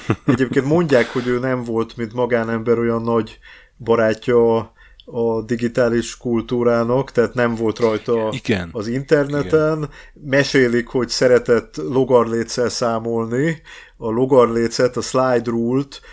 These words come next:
Speaker 2: azt valamelyik magyar újságíró úgy fordította le, hogy csúszó zsinór. <laughs> Ezen, ezen jót nevettem, de minden esetre a, a logarlécről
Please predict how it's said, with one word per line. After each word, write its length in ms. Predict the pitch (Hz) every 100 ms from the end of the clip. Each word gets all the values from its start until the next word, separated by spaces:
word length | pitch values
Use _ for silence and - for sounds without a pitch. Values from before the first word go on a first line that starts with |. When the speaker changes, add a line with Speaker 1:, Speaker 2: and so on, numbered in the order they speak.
| -
Speaker 2:
azt 200 | - 110
valamelyik 480 | 127 127 120 117 113
magyar 280 | 127 120 113
újságíró 640 | 113 117 123 117 113 113
úgy 200 | 117 117
fordította 680 | - 120 110 107 123 113 123
le, 120 | 127
hogy 360 | 110 113 110 107 - - -
csúszó 540 | - 147 135 123 110
zsinór. 600 | 101 117 107 104 123 143 - - -
<laughs> 280 | - - -
Ezen, 340 | 123 113 143 107 - 208 -
ezen 380 | 151 135 131 123
jót 260 | 131 131 127
nevettem, 640 | 123 131 127 - 151 170
de 100 | 135
minden 300 | 123 127 123
esetre 460 | 123 135 123 123 120
a, 260 | 120 139
a 40 | 120
logarlécről 1000 | 120 123 120 120 120 - 131 120 120